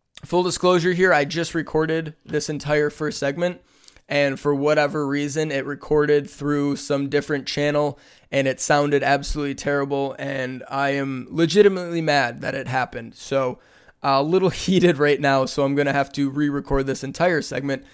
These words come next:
and I thought I had a really good one already recorded. Now I have to redo it again, and I'm sure it won't be nearly as good. So,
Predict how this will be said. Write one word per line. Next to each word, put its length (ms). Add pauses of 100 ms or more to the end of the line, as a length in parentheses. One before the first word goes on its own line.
(320)
and 240
I 60
thought 200
I 120
had 160
a 40
really 280
good 160
one 400
already 220
recorded. 500
Now 160
I 60
have 140
to 80
redo 220
it 60
again, 240
and 120
I'm 100
sure 200
it 60
won't 220
be 120
nearly 300
as 140
good. 420
So, 420